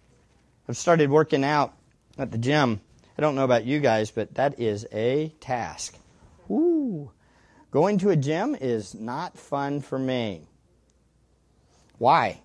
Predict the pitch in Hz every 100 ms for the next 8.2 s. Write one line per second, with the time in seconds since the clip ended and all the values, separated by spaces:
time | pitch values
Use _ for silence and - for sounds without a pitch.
0 | _ - 117 117 98 - - - 175 113
1 | - - - - _ _ _ - 123 -
2 | 110 113 127 117 _ _ _ _ _ -
3 | - - - 180 165 143 - 131 - -
4 | _ _ _ _ _ _ _ _ _ _
5 | _ _ _ _ _ _ _ _ _ _
6 | _ - - 120 135 143 156 196 196 214
7 | 160 135 135 131 139 170 131 - 165 131
8 | 147 120